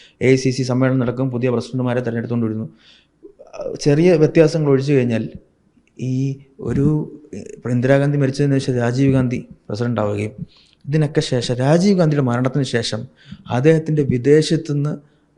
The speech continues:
വിദേശ പൗരയായിട്ടൊരു ഭാര്യ, ഒരു ബൂത്ത് പ്രസിഡന്റോ കൗൺസിലറോ പോ-, പോലും ആയിട്ടില്ല. അന്ന് ഹിന്ദി പോലും നേരെ ചൊവ്വേ സംസാരിക്കാറില്ല. അതൊരാളെ ഇന്ത്യയുടെ കോൺഗ്രസ് പ്രസ്ഥാനത്തിന് അമരത്ത്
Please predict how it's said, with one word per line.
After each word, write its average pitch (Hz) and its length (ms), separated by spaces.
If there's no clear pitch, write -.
വിദേശ 147 440
പൗരയായിട്ടൊരു 135 640
ഭാര്യ, 123 340
ഒരു 135 100
ബൂത്ത് 139 300
പ്രസിഡന്റോ 143 380
കൗൺസിലറോ 135 520
പോ-, 123 240
പോലും 135 240
ആയിട്ടില്ല. 120 320
അന്ന് 127 260
ഹിന്ദി 135 220
പോലും 147 300
നേരെ 131 180
ചൊവ്വേ 123 200
സംസാരിക്കാറില്ല. 123 640
അതൊരാളെ 123 480
ഇന്ത്യയുടെ 160 420
കോൺഗ്രസ് 151 360
പ്രസ്ഥാനത്തിന് 147 540
അമരത്ത് 143 440